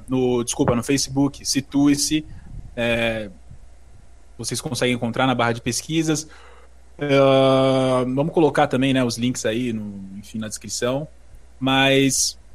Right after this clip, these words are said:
Twitter também, Situi-se, arroba Situi-se, vocês encontram de forma fácil. E é isso aí, pessoal.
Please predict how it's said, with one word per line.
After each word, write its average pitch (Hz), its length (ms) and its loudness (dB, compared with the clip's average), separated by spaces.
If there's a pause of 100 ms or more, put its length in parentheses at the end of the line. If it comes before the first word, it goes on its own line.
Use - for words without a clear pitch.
(720)
Twitter 170 380 6
também, 135 600 2
Situi-se, 151 800 0
arroba 120 280 -4
Situi-se, 135 520 -4
vocês 117 220 -6
encontram 117 280 -6
de - 100 -10
forma 117 260 -2
fácil. 139 540 0 (840)
E 233 720 2
é 208 100 -2
isso 226 200 0
aí, 190 160 8
pessoal. 127 460 2